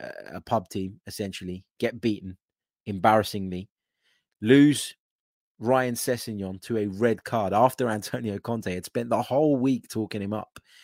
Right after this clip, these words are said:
and talking about how much of an impact he's gonna have going forward. Antonio Conte then sticking the knife in after the game, or depending on how you look at it,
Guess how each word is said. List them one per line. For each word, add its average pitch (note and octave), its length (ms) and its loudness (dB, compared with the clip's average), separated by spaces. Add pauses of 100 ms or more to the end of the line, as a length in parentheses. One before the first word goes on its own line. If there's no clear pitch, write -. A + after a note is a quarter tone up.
(200)
and F#2 80 -10
talking G2+ 220 0
about F#2 180 2
how G#2 120 0
much G#2 200 -2
of F#2+ 80 -2
an F#2+ 80 -2
impact G2 320 -4
he's G2+ 160 -4
gonna F#2+ 160 -2
have F2+ 180 -6
going F2+ 220 0
forward. F2 400 -2 (1700)
Antonio B2+ 440 6
Conte B2 420 2
then G#2 500 4 (220)
sticking A#2+ 540 -4
the G#2+ 100 -2
knife B2 380 -2
in E2+ 180 -10 (540)
after B2 340 8
the F2+ 80 -4
game, E2 360 -10 (560)
or E2 360 -10 (220)
depending F#2+ 340 -6
on F#2+ 80 -4
how F#2 140 -4
you F2+ 160 -2
look G2+ 180 -2
at E2+ 80 -4
it, F2 160 -6